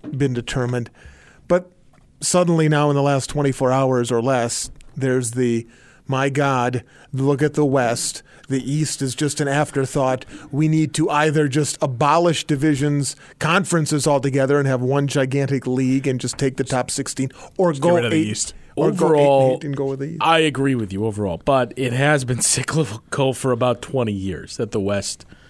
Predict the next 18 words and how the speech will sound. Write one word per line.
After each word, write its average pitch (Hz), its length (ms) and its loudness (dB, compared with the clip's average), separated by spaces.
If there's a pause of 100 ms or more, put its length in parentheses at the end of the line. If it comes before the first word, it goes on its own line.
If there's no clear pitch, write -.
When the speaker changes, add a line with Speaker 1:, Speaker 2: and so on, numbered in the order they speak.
(220)
Speaker 3:
has 135 140 0
had 135 80 4
Speaker 2:
Right. 98 80 2
Speaker 3:
this 107 140 -4
dominance. 101 380 -2
Yes, 151 260 0
the 147 100 -2
Eastern 143 340 -2
Conference 131 380 -2
has 104 120 -6
won 120 180 -2
championships, 104 920 -4 (420)
but 123 120 0
when 127 140 0
you 110 100 0
look 170 320 2
at 120 200 2
it, 110 220 0